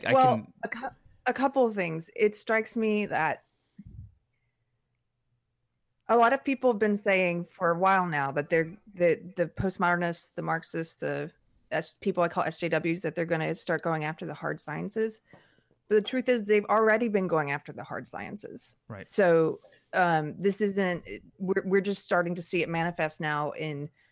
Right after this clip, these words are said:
Speaker 2: articles like this in the New York Times. Um, but, but it's been happening for a while. And, and this strikes me as someone who's already has a conclusion they want to reach,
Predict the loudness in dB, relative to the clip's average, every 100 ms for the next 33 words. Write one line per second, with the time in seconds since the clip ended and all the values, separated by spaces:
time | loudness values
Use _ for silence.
0 | _ _ _ 0 0 0 -6 -6 -2 -2
1 | 0 -8 -12 _ -10 -8 -6 -8 -10 -6
2 | -4 -4 -6 -12 _ _ -6 -4 -4 -6
3 | -10 _ _ _ _ _ -2 2 2 0
4 | -10 -2 0 0 -2 -4 -2 -2 -2 -2
5 | -2 -2 2 2 2 0 -2 -4 -4 -2
6 | 0 0 0 -2 -2 -2 -2 -2 -2 -2
7 | -2 -4 -2 -2 -2 -6 -20 _ _ _
8 | _ 0 2 2 0 0 0 -2 -8 -8
9 | -6 -6 -6 -6 -2 -4 -4 -4 -4 -4
10 | -4 -8 -10 -10 -8 -8 -8 -12